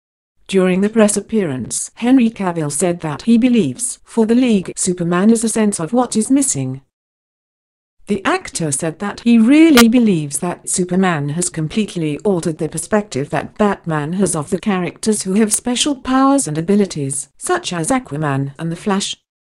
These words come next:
Henry Cavill said he feels like after their battle in Batman v Superman and his character's subsequent death, Superman was able to help to restore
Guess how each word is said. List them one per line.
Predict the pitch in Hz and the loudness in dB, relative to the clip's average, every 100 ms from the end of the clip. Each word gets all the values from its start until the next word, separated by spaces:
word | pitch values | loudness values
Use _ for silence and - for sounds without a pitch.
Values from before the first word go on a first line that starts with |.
| _ _ _ _ _ _ _ _ _ - | _ _ _ _ _ _ _ _ _ -4
Henry | 233 262 226 | 2 4 2
Cavill | 214 185 170 147 | -2 -4 -2 -4
said | - 151 147 | -4 -6 -2
he | 269 | -2
feels | 262 190 139 143 190 | 0 -2 -2 -6 -6
like | 156 - | -6 -6
after | 165 147 - 156 | -6 -4 -4 -4
their | 175 170 | -2 -2
battle | 165 170 165 185 | -2 -4 -2 -2
in | 160 160 | -2 -2
Batman | 190 190 170 147 135 | -2 -4 -4 -2 -2
v | 156 233 | 0 0
Superman | 247 180 180 175 180 220 | 2 0 -2 0 2 2
and | 208 | 0
his | 196 196 | 0 -2
character's | - 196 180 - - 143 | -2 -2 -2 -6 -8 -6
subsequent | - 240 208 220 - 190 196 | -2 -2 0 -2 -2 -2 0
death, | 202 156 143 - _ | 0 -2 -4 -12 _
Superman | - 180 180 208 247 285 254 | -4 -4 2 4 4 4 4
was | 233 - | 2 0
able | 220 214 185 | 0 2 0
to | 185 | -4
help | 262 294 277 | -4 -4 -4
to | - 240 | -2 0
restore | 262 - 220 147 | 0 0 -2 -2